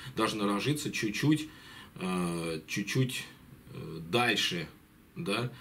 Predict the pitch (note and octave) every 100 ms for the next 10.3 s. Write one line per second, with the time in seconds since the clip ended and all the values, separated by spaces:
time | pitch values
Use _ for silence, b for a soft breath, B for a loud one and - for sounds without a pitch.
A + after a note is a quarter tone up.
0 | B B F#2+ F2+ A2+ F#2+ - F2 F#2+ F#2
1 | F2+ E2+ - G2 D2+ F2 F2+ E2 - B
2 | B B - G2+ G2+ G#2 F2+ D2+ B B
3 | B - D#2+ D#2+ D#2 - - - G2 F2+
4 | D#2 - - - - - - C#2+ C#2 C#2+
5 | D2 D2+ D2 D2 D2 - - F#3+ E3 A#2+
6 | G2+ - F2+ A#2+ - F2+ G#2 F#2 G#2 F2
7 | F2 F2 F2+ G#2 A#2 G2+ F2+ G2+ F#2+ F#2+
8 | D3+ E3 A2+ F#2+ F2+ A#2+ A#2 G2 - -
9 | G#2 A#2+ A2 G2+ G#2 A2 A2+ F#2 - G2
10 | E2+ -